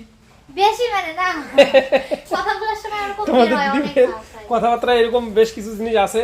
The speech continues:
Speaker 2: যেটা তোমরা একটু
Speaker 1: আসলে
Speaker 2: বুঝতে হয়তো
Speaker 1: আস-, সত্যি কথা যেটা বলি আর কি, ছোটবেলা থেকে তো এরকম শুদ্ধ ভাষা বলা অভ্যাস ছিল না।
Speaker 2: হুম।
Speaker 1: বিয়ের পর থেকে আর কি, মানে এখনো পর্যন্ত চেষ্টা করছি আর কি, শুদ্ধ ভাষা বলা।
Speaker 2: হুম।
Speaker 1: তো ওইভাবেই আর কি, যেটা যেরকম চলে আসে মুখে,
Speaker 2: তো
Speaker 1: যখন
Speaker 2: ধরে নাও,
Speaker 1: ওইভাবে
Speaker 2: যা
Speaker 1: তোমাদের
Speaker 2: আসে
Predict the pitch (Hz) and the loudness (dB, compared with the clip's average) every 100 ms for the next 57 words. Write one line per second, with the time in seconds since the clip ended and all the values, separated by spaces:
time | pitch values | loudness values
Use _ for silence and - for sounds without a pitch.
0 | 240 180 202 202 202 208 196 - - - | -2 -4 -2 0 4 4 4 0 -14 -20
1 | - 202 - 415 453 480 202 370 381 - | -16 -10 -6 -4 -2 0 0 -2 -4 -12
2 | - 349 392 415 415 403 349 370 349 349 | -14 -12 -10 -8 -6 -8 -8 -10 -8 -8
3 | 381 349 403 415 330 349 359 359 370 381 | -8 -8 -8 -10 -12 -10 -8 -8 -8 -10
4 | 381 370 359 359 370 359 - 349 349 349 | -8 -8 -8 -8 -10 -12 -14 -12 -10 -10
5 | 349 349 320 330 339 - 330 302 247 208 | -8 -6 -4 -6 -10 -10 -10 -10 -10 -12
6 | - 180 170 311 339 339 320 320 339 330 | -14 -10 -8 -8 -8 -6 -8 -8 -10 -10
7 | 330 330 320 302 302 294 339 339 339 330 | -10 -12 -12 -10 -6 -6 -8 -12 -12 -12
8 | 339 339 339 330 - - - 330 - 349 | -12 -10 -10 -12 -20 -20 -16 -12 -8 -8
9 | 302 - 277 240 247 233 - - 311 330 | -8 -8 -8 -8 -10 -14 -16 -18 -14 -10
10 | 269 254 254 214 208 - - - 180 160 | -8 -8 -12 -10 -12 -16 -20 -12 -10 -4
11 | 277 285 285 294 320 339 320 320 254 285 | -2 0 -2 -6 -8 -8 -10 -10 -10 -8
12 | 320 - 302 320 320 339 320 - - 302 | -6 -6 -8 -10 -16 -14 -12 -10 -12 -14
13 | - 339 196 185 190 226 233 240 208 220 | -14 -8 -6 0 4 4 4 4 6 8
14 | 220 | 6